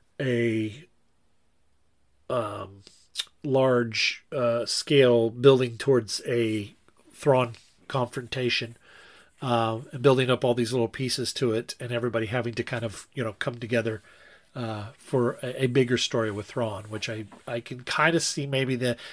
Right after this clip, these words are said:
maneuvering those pieces with Ahsoka, uh, because the Ahsoka film's coming out. Obviously, they're, they, you know, the Obi-Wan, uh, series won't have anything, and, and the, uh,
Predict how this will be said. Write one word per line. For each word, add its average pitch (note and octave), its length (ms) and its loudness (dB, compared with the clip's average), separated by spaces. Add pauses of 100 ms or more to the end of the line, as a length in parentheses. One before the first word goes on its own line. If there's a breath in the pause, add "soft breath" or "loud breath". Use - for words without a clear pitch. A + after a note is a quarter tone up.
(180 loud breath)
maneuvering D3 680 2
those A#2 180 2
pieces A#2+ 440 0
with A2+ 180 2
Ahsoka, A2 800 0 (480 soft breath)
uh, G#2 420 -6 (120)
because A#2 300 -4
the A#2+ 100 -4
Ahsoka A2+ 340 0
film's A2+ 240 -4
coming A2+ 220 -8
out. G#2+ 200 -8 (300 loud breath)
Obviously, C#3 400 6
they're, A#2 300 -2
they, A#2+ 240 -4 (220)
you A#2+ 120 -8
know, G2+ 120 -8
the G#2+ 120 -8
Obi-Wan, A#2+ 540 0 (400)
uh, A2 140 -6
series A#2 380 4
won't G2 240 -10
have F#2+ 160 -4
anything, A2+ 280 -4
and, A2 100 -4
and A#2 260 -4
the, G#2+ 260 -2 (520)
uh, F#2+ 300 -8